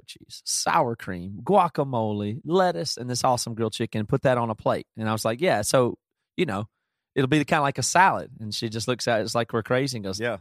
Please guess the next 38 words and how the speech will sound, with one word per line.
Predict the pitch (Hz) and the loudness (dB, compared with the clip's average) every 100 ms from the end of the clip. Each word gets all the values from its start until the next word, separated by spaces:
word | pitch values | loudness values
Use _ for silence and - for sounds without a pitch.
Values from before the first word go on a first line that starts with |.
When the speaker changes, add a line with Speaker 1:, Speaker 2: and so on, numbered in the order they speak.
| - | -4
Speaker 1:
"Uh, | 101 120 131 143 | 0 2 2 0
okay, | - 175 185 - - | 0 2 4 6 4
Speaker 2:
Kinda | 117 | 2
giggles | 117 127 131 | 4 2 2
Speaker 1:
I | |
Speaker 2:
and | 131 | 2
Speaker 1:
guess," | 180 165 160 | 4 4 2
Speaker 2:
goes, | - | 0
Speaker 1:
like, | 123 | -2
Speaker 2:
"Ugh." | 127 | 0
Speaker 1:
giggles. | 131 143 143 151 | 0 2 2 2
I'll | 127 127 | 2 2
go | 139 | 0
tell | 139 170 156 | 2 2 0
him. | - - - | -4 -12 -4
Speaker 2:
No | 117 | 0
Speaker 1:
And | 131 | 4
so | 160 151 | 6 8
Speaker 2:
chips? | 147 | 8
Speaker 1:
I, | 165 | 6
and | 160 | 6
I, | 165 | 4
I, | - 165 | 6 6
of | 170 | 6
course, | 170 147 | 6 4
said, | 143 | 4
"Yeah, | 156 127 | 4 4
me | 143 | 2
too. | 147 117 | 4 4
I'm | 120 | 4
gonna | 120 | 2
have | 117 | 0
the | |
same | 107 110 110 | -2 -4 0
thing." | 147 110 | -2 -2
And | 110 175 | -2 -2
then, | 143 - - | -2 -4 -4
shockingly, | - 233 - 120 110 | 2 2 2 -2 -4